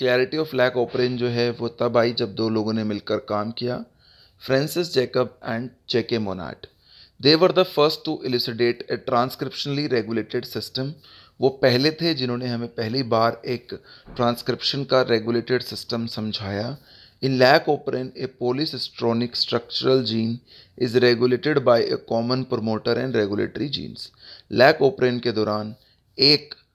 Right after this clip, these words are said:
जो polycistronic structural gene है, यानी कि जिसमें बहुत सारे segments of function हैं, अगर आप सिस्ट्रॉन को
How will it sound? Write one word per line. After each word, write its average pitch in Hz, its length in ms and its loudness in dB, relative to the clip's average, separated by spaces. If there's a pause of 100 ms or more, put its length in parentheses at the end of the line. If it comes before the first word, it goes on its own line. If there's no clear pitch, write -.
(120)
जो 135 300 -8
polycistronic 135 1040 -2
structural 123 540 -2
gene 104 180 -2
है, 104 100 -8
यानी 113 200 0
कि 117 120 -6
जिसमें 113 380 -6
बहुत 113 300 0
सारे 117 220 2
segments 120 560 -4 (140)
of 117 220 0 (460)
function 131 460 0
हैं, 127 160 -2 (340)
अगर 117 180 2
आप 120 140 6
सिस्ट्रॉन 131 600 0
को 131 180 -2